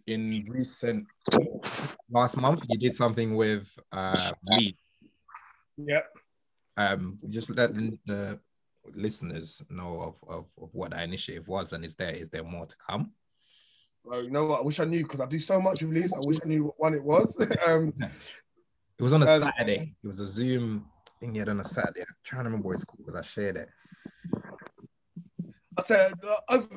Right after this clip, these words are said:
Speaker 2: okay, this year, what we've done this year, so on that, we've done an effective rela-, communication for, in relationships. Effective communication for men in relationships. I think that must be it. Um, where me and Lee did a workshop for men trying to learn to communicate with women.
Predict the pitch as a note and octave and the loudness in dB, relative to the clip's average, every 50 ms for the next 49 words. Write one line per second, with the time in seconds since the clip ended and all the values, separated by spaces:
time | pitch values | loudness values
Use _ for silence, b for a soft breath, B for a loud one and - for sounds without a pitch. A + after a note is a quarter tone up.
0 | D3 E3+ F3+ F3+ - D#3+ D3+ D3+ - - - - - F#3 D#3 D#3 D#3+ F3 E3+ F#3+ | 0 2 2 2 2 0 0 2 0 0 0 2 4 6 6 6 6 6 4 2
1 | F3+ F3 F3 - _ - D#3 D#3 - E3 D#3+ D#3 D3+ C#3+ - B B B B B | 0 0 -2 -4 _ -6 -6 -4 -2 0 2 2 2 0 -2 B B B B B
2 | B B D#3 D#3+ F3 F#3+ G3+ G3+ G3 G3 - - F3 F3 E3+ F#3 F#3+ - F#3+ F#3 | B B 2 4 4 4 4 2 -2 0 2 2 2 2 2 0 2 4 4 4
3 | F3 F3 E3+ E3 E3 - G#3 F3+ F3 - E3 D#3+ E3+ E3 D#3+ D#3+ F3+ F#3 F3+ F3+ | 4 2 0 -2 -4 -4 -6 -6 -6 -6 -8 -8 -6 -2 0 2 2 2 2 2
4 | - - F3 F3+ E3+ D#3 - - F3 F3 D3+ - D#3+ C#3+ C#3 C#3+ C3 C#3 - - | -2 -2 -2 -4 -4 -6 -6 -4 -4 -4 -4 -4 -6 -8 -8 -8 -10 -12 -14 -14
5 | C3+ C3+ C#3 D3 - E3+ D#3 D#3 D3+ D3+ D3+ D3+ D#3+ D#3+ D3+ D3+ C#3 - - F3+ | -12 -12 -12 -8 -6 -2 0 2 2 2 4 4 4 4 2 0 -2 -2 0 -2
6 | - - - - - - _ _ _ _ _ _ _ _ - - - B3 A3+ A3+ | -2 -2 -6 -8 -12 -14 _ _ _ _ _ _ _ _ -6 0 2 2 2 2
7 | - B3+ A#3 F#3+ F#3 F#3+ G3 - - - A3 G#3+ F#3+ - G#3+ F#3+ F3 E3 D#3 D#3+ | 2 -2 -2 -2 -4 -10 -12 -10 -6 -4 -4 -2 0 2 2 2 2 0 -2 0
8 | F3 F3+ F3 E3+ D#3+ D#3 D#3 F3 F3 E3+ - D3+ C3+ - C3+ - - B2+ C3+ - | 2 2 2 2 2 2 2 2 2 2 0 -2 -4 -4 -8 -12 -12 -12 -8 -6
9 | D#3+ D#3 D3+ C#3+ D3 C#3+ - - C3+ C3 C3 B2 - _ _ b b b b b | -4 -4 -4 -4 -4 -6 -6 -4 -4 -4 -4 -6 -10 _ _ b b b b b
10 | b b b b b - D3 D3+ D#3 D#3 D3 D3+ D3+ D3+ C#3+ D3 D3 D3+ D3+ D#3 | b b b b b 0 4 4 6 6 4 2 2 0 0 -2 0 0 0 0
11 | D3+ D#3 E3+ E3 D#3+ D#3+ E3 E3 C#3+ D#3 D3+ D3 D3+ E3+ E3+ E3 C#3+ C#3+ E3 D#3 | 0 2 0 2 2 2 0 -2 0 0 0 2 2 2 2 2 0 -4 -8 -8
12 | - - D3 D3+ D#3+ D3+ D3+ C#3+ C3+ C3 - _ _ _ _ - E3+ E3 D#3+ D3 | -6 -4 -4 -2 0 0 0 -2 -2 -6 -10 _ _ _ _ -2 0 0 0 0
13 | D#3 D3+ D#3+ D3+ D3 - - - D3+ D#3+ D#3 D3 C#3+ - D#3 D3 D3 C#3+ C#3 D#3+ | 0 0 0 0 -2 -4 -8 -6 -2 -2 0 0 -2 -2 -4 -4 -4 -4 -4 -2
14 | F3+ F3 D3+ C3 B2 - | 0 0 0 -2 -2 -6